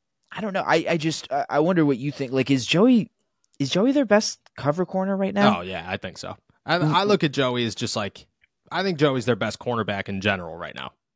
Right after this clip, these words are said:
Speaker 2: You know, I
Speaker 1: Really? That's
Speaker 2: Yeah, yeah, I do.
Speaker 1: Mm-hmm.
Speaker 2: I think he's, he's fast enough to keep up with guys,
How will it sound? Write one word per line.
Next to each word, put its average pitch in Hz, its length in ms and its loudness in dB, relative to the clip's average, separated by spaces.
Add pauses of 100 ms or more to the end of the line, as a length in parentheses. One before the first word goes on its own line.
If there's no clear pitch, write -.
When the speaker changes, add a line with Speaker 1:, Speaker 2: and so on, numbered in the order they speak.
Speaker 2:
You 101 120 -2
know, 104 140 0
I 104 100 2
Speaker 1:
Really? 120 260 4 (460)
That's 139 160 2
Speaker 2:
Yeah, 131 140 0 (380)
yeah, 110 200 -6 (200)
I 120 100 -2
do. 107 160 -4
Speaker 1:
Mm-hmm. 104 240 -6 (160)
Speaker 2:
I 131 80 0
think 160 180 0
he's, 151 320 0 (300)
he's 127 260 -2
fast 151 420 -2
enough 160 240 0
to 156 100 -4
keep 151 240 -2
up 131 180 0
with 127 80 -2
guys, 127 460 0